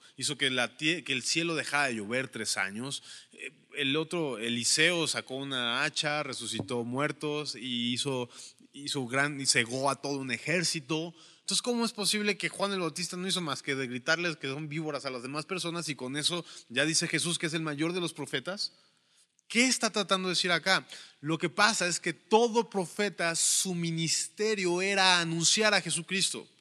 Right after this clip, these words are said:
Y nadie <laughs> anunció a Jesucristo como lo anunció Juan el Bautista. ¿Por qué? Porque Juan el Bautista casi les dijo, "Es este", ¿no? El, todos los profetas decían,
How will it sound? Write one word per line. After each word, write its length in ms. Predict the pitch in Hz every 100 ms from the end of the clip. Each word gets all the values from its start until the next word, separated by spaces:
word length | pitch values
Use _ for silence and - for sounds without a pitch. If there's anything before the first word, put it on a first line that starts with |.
| _ - - - - -
Y 160 | 180 196
nadie 600 | 240 302 233 208 285 320
<laughs> 40 |
anunció 520 | 165 185 190 151 214 233
a 80 |
Jesucristo 580 | 214 190 185 165 208 226
como 180 | 175 175
lo 80 | 170
anunció 320 | 170 165 190
Juan 160 | 185 180
el 60 |
Bautista. 480 | 180 170 220 - 117
¿Por 220 | - 127
qué? 240 | 120 214 285 - - -
Porque 240 | 123 131
Juan 220 | 123 190
el 80 | 196
Bautista 340 | 156 143 180 185
casi 220 | 180 170
les 140 | 156
dijo, 340 | 151 165 185 170 _ _ _ _ _ _ _ _ _ _ _ -
"Es 180 | 165
este", 420 | 226 214 196 170 - _ _ _ _ _ -
¿no? 200 | 139 269
El, 360 | 156 170 147 143
todos 180 | 208 214
los 160 | 185
profetas 340 | - 160 185 190
decían, 260 | 170 190